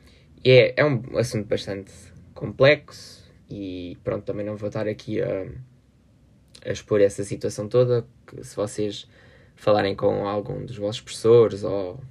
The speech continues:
na internet isso deve estar, o porquê da greve, mas pronto, são injustiças que eles têm para passar de escalões e pronto, isso envolve ordenados,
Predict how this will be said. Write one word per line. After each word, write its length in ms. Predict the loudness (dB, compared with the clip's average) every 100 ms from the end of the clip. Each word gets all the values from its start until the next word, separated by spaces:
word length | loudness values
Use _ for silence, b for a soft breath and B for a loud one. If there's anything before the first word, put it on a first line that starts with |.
| -12
na 120 | -8
internet 560 | -6 -6 -6 -6 -8 -10
isso 140 | -6
deve 180 | -4 -4
estar, 380 | -2 -2 -2 -4 b b b
o 100 | -14
porquê 280 | -4 2
da 120 | 4 6
greve, 400 | 6 6 4 -2 B B B B B 0
mas 800 | 4 6 8 8 8 6 2 -4
pronto, 340 | -2 -2 -2
são 280 | -2 2 4
injustiças 600 | 4 0 -2 -2 -2 -2
que 80 | -2
eles 140 | -2
têm 680 | 0 2 4 4 4 2 0 0
para 100 | 0
passar 360 | 0 -2 -2 -4
de 80 |
escalões 880 | -6 -2 4 4 4 2 0 -4 -10 b b b b b _ -6
e 220 | -2 0
pronto, 320 | 4 4 4
isso 380 | -4 -6 -8 -6
envolve 320 | 2 4 6
ordenados, 1120 | 6 6 4 6 4 2 -2 -2 -8 -14 -16